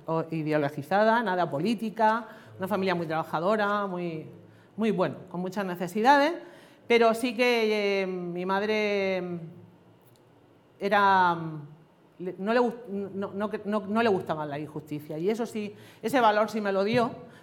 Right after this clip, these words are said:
más allá de, de ver cómo canalizábamos el poder cambiar esa insu-, esa injusticia y a través de qué lo canalizábamos. Yo pensaba que que con esa primera huelga, pues, empecé a tener un, un sentimiento de rebeldía, ¿no? Y de que no me gustaba,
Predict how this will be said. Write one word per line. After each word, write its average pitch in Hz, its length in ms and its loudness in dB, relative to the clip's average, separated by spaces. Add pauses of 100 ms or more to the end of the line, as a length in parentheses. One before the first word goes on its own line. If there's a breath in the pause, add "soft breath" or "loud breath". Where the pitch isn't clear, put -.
más 190 220 -2
allá 196 260 2
de, 180 420 -2 (260 loud breath)
de 185 120 0
ver 208 260 0
cómo 196 220 -2
canalizábamos 196 840 0 (380 loud breath)
el 185 120 0
poder 185 260 0
cambiar 175 340 0
esa 165 200 -4
insu-, 175 360 -6
esa 160 300 -8
injusticia 180 680 -6
y 175 120 -4
a 143 100 -6
través 151 260 -6
de 156 80 -8
qué 151 100 -6
lo 147 100 -6
canalizábamos. 139 680 -12
Yo 156 120 -8
pensaba 160 380 -6
que 147 180 -10 (560 loud breath)
que 165 300 -2
con 156 140 -8
esa 165 160 -6
primera 165 320 -4
huelga, 185 400 -2
pues, 156 200 -6
empecé 147 360 -8
a 156 60 -4
tener 156 280 -8
un, 151 340 -12 (340 loud breath)
un 165 80 -12
sentimiento 202 440 -2
de 190 60 4
rebeldía, 190 500 0
¿no? 277 160 -4 (300)
Y 185 140 -2
de 156 300 -2
que 151 100 -6
no 156 100 -10
me 160 100 -6
gustaba, 156 800 -2